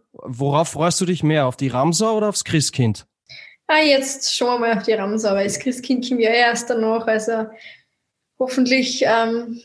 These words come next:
Speaker 2: ja, nein, ich muss echt sagen, also ich bin jetzt echt schon voll gespannt auf die Ramsau und es ist dann doch für mich eigentlich schon wie so ein bisschen ein, ein Christkind, weil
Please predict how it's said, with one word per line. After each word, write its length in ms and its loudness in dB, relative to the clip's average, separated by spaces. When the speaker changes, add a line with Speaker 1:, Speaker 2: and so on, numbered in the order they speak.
Speaker 2:
ja, 380 2
nein, 240 4
ich 80 4
muss 140 4
echt 240 0
sagen, 180 2
also 160 0
ich 180 0
bin 200 0
jetzt 240 -2
echt 220 0
schon 100 -8
voll 160 4
gespannt 360 0
auf 120 -2
die 80 4
Ramsau 500 2
und 220 -2
es 160 -2
ist 180 -2
dann 140 2
doch 220 0
für 180 0
mich 180 4
eigentlich 260 2
schon 160 -2
wie 80 -4
so 140 -2
ein 80 0
bisschen 300 -6
ein, 260 2
ein 160 -4
Christkind, 720 2
weil 420 2